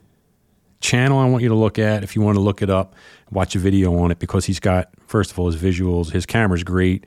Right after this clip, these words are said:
the images are great, and he holds up the tobacco. You can really see it in the camera. His name is Caleb White, and Caleb White, the knife maker, and it's C A L E B, Caleb.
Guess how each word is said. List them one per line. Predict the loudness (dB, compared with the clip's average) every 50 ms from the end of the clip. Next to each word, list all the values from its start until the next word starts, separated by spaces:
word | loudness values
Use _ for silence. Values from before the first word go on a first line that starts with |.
| -16 -20 -20 -16 -6
the | -4 -2
images | 0 0 0 0 -2 -2 -2
are | -2 -2
great, | 0 0 0 -2 -2 -4
and | -4
he | -4 -2
holds | -2 -2 -2 -2 0 -2
up | -2 -2
the | -4 -8
tobacco. | -10 -8 -6 -4 -4 -4 -4 -4 -2 -2
You | -2 -4 -4
can | -6 -4 -4
really | -2 -4 -4
see | -4 -4 -4
it | -4
in | -4
the | -6 -6
camera. | -8 -4 -4 -2 0 0 -2 -2 -6 _ _ _ _ _ -20 -20 _ _ _ _ _ _ _ _ _ _ _ _
His | _ -2 -2 0 0 0 0
name | 0 0 2 0
is | 0 -2
Caleb | -4 -4 -2 0 2 4 4 2 2 0 -2
White, | -2 0 2 2 2 0 -2 -8 _ _ _ _ _ _ _ _ _ _ _ _ _ _ -10
and | -6 -4 -2 -2 -2 -2 -2 -4 -6 -8 -12 _
Caleb | -4 0 0 2 2 2 0 0
White, | 0 2 2 2 0 0
the | -2 0
knife | 0 2 2 0 0 -2 -4
maker, | -6 -6 -6 -6 -8 -12 -14 -14 -16 -16
and | -14 -12 -10
it's | -10 -10 -8
C | -8 -6 -4 -4 -4 -2
A | 0 0 0 0 0 -2
L | -2 0 0 0 0
E | -2 -2 -2
B, | -2 -2 -4 -4 -6 -10 -14 _
Caleb. | -8 -4 -2 -2 -2 -2 -4 -6 -10 -16